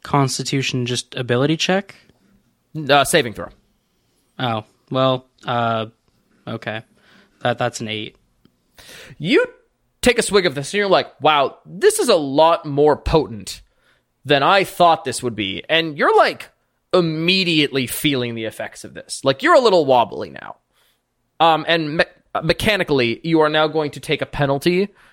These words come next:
Speaker 2: on your dexterity and your constitution saving throws, but you will have a bonus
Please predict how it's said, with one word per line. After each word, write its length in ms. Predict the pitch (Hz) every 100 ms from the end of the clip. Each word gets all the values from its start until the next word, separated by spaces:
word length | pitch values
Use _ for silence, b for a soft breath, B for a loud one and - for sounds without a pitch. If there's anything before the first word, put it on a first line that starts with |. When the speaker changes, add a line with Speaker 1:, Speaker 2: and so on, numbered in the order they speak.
| b -
Speaker 2:
on 500 | 156 139 131 127 -
your 400 | 135 135 127 123
dexterity 1080 | 120 123 - - 143 143 151 147 147 143 - _ _ _ -
and 880 | 139 123 117 113 113 107 101 - - _ _ _ _ -
your 360 | 127 135 127 117
constitution 960 | - 135 127 - 117 - 151 - 302 392 _ _ _ _ _
saving 360 | - - 202 220
throws, 400 | 262 262 269 262
but 160 | 165
you 120 | 170 175
will 300 | 151 220 220
have 140 | 196
a 80 | 180
bonus 800 | 123 - 196 185 117 - -